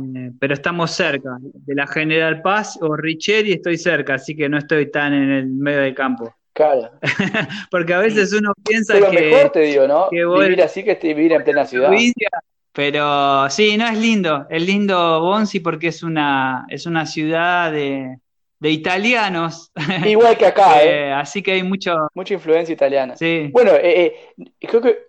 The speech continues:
Speaker 2: lo que somos uruguayos y argentinos, a-, la cultura rioplatense debe ser en un gran porcentaje italiana, ¿eh? Pues la cultura, eh, bueno, no sé si, eh, eh,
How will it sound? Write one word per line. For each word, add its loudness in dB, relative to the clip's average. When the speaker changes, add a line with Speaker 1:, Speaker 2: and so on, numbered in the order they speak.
Speaker 2:
lo -2
que -4
somos -2
uruguayos 0
y 4
argentinos, -2
a-, 2
la 2
cultura 0
rioplatense 0
debe 2
ser 0
en -4
un -6
gran 2
porcentaje -4
italiana, -2
¿eh? -16
Pues -2
la 2
cultura, 0
eh, -2
bueno, -2
no -4
sé -2
si, -4
eh, -4
eh, 4